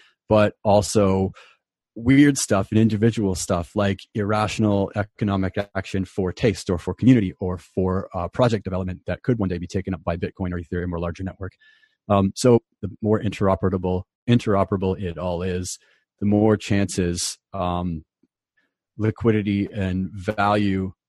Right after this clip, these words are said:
that creates that liquidity from development,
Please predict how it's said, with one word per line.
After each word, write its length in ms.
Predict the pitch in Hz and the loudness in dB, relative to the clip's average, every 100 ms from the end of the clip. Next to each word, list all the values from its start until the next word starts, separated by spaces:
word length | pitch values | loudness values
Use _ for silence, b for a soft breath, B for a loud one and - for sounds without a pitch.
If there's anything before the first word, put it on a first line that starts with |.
| _ _ _ _ _ _ _ _ _ | _ _ _ _ _ _ _ _ _
that 200 | 98 - | -8 -6
creates 400 | 107 104 120 - | -2 0 0 0
that 160 | 95 | -4
liquidity 640 | 98 - 98 87 90 90 90 | -4 -4 -4 -4 -4 -6 -8
from 400 | - 95 90 87 | -6 -4 -2 -4
development, 680 | 95 90 92 101 92 87 | -4 -2 -2 -2 -4 -6